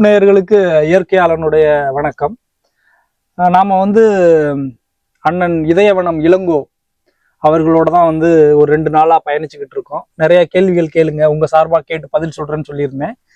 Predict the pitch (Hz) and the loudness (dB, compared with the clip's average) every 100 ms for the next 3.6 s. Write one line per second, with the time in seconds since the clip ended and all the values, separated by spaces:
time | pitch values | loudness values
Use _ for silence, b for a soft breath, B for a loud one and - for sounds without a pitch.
0 | _ 160 160 170 160 151 156 156 - 151 | _ -4 -2 -2 -4 -4 -4 -6 -2 -2
1 | 147 135 170 254 _ _ 175 175 175 254 | -2 -4 -10 -12 _ _ -2 0 0 0
2 | 240 202 202 180 160 160 160 143 160 143 | -2 -2 -2 -2 -4 -6 -6 -2 2 2
3 | 131 160 160 156 147 262 | 0 -2 -2 -2 -4 -6